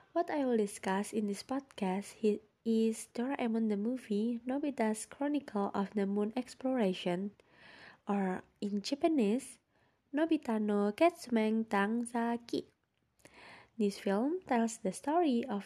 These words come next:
Nobita and Doraemon who go to the moon through any door. I mean, pintu kemana saja.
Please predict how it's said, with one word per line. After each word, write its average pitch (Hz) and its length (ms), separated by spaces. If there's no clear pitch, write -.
Nobita 208 640
and 214 160
Doraemon 220 800
who 262 160
go 381 240
to 240 140
the 196 180
moon 196 400
through 214 480
any 226 320
door. 175 400
I 202 160
mean, 196 480
pintu 247 320
kemana 196 320
saja. 185 480